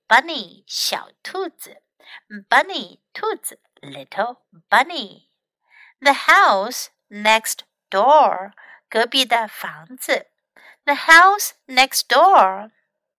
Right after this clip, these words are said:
Keep out, 不得内进。Keep out. Will you go get it? 你会去拿吗？Will you go get it? I don't think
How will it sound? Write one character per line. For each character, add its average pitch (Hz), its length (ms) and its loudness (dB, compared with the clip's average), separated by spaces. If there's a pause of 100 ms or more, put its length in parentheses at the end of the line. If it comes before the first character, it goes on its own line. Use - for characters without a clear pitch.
(640)
Keep 403 440 -4 (380)
out, - 580 0 (420)
不 427 180 -4
得 208 260 0
内 214 240 -8
进。 202 380 -10 (640)
Keep 339 500 -2 (360)
out. - 580 0 (1120)
Will 311 100 -4
you 440 260 0
go 220 300 4 (100)
get 180 220 -6
it? - 380 -12 (260)
你 240 240 -12
会 262 180 -2
去 - 160 -6
拿 208 240 -4
吗？ 330 220 -10 (680)
Will 160 180 -6
you 262 180 -6
go 269 460 4 (240)
get 156 240 -12
it? - 440 -18 (1120)
I 427 360 2
don't 233 340 2
think 240 420 0